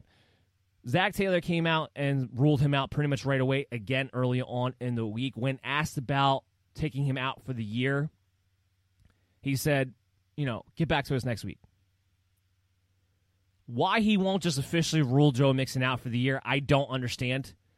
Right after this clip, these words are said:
And it's killing fantasy owners because if you have Joe Mixon on the I R, well, and you're, and you're on your way to a championship, you still technically can't drop the guy. Just on the off stupid chance that they <laughs> actually bring him back for week sixteen, again, I can't see it happening,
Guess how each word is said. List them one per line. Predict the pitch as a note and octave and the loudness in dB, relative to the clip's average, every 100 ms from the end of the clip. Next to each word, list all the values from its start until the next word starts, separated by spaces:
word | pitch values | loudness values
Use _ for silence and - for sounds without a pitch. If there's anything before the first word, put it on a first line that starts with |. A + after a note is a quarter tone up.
| _ | _
And | B2+ | -4
it's | C3+ | -2
killing | - B3 G#3+ | 2 2 2
fantasy | F#3+ A3 G3 | 2 2 2
owners | C#3 C3+ | 0 0
because | - D3+ | 0 -2
if | C#3+ | 2
you | G#3+ | 2
have | G3 C#4 | 2 2
Joe | E3+ | 2
Mixon | C#3 D3 - D3+ | 2 2 0 0
on | C3+ | 2
the | C3 | 2
I | A#2+ A#2 | 0 2
R, | D3+ D3 F#2+ G#2 _ _ _ _ _ _ _ _ _ _ | 4 4 2 -8 _ _ _ _ _ _ _ _ _ _
well, | D3+ D3+ - | 2 2 0
and | C3+ D3+ | -2 0
you're, | D3 | 0
and | C3+ D3 | 0 0
you're | D3 D3+ | 2 2
on | D3+ D#3+ | 2 2
your | D#3 | 4
way | D3 D3+ | 4 2
to | |
a | B2+ | 0
championship, | - F3+ G#3 C3+ A2+ B2+ A2+ - _ _ | 0 -2 0 -2 -2 -2 -2 -6 _ _
you | - | -6
still | B2+ C#4+ | -2 -2
technically | F#4 G3+ G#3 D3+ B2+ C3+ | -2 0 0 -2 -4 -4
can't | C#3 A2 | -4 -2
drop | B2+ A#2+ - | -2 -2 -4
the | |
guy. | F2+ C#2+ - _ _ _ _ _ _ _ _ _ _ _ _ - | -12 -14 -18 _ _ _ _ _ _ _ _ _ _ _ _ -2
Just | C#3 B3 | 4 4
on | A#3+ | 6
the | G3 - | 2 2
off | D#3 F3 | 2 2
stupid | - - E3+ C#3+ | 0 -2 -2 -2
chance | - D#3 C#3 A2+ | -4 -2 -2 -2
that | C3+ | -2
they | C3+ D#3+ | 0 2
<laughs> | |
actually | D#3+ - D3+ | 0 0 -2
bring | G#2+ C#3 | 0 0
him | C#3 C3 | 0 0
back | A#2+ C3 - | 0 0 -2
for | A#2 | -4
week | A#2+ A2+ | -4 -4
sixteen, | C3 F#2+ - C3 C3+ | -10 -10 -6 -6 -6
again, | A2 A2 B2+ | -6 -4 -4
I | G#2+ | -6
can't | - D#3+ - | -8 -10 -8
see | C3+ | -8
it | A#2 | -4
happening, | A#2 C3 C#3 | -4 -2 -2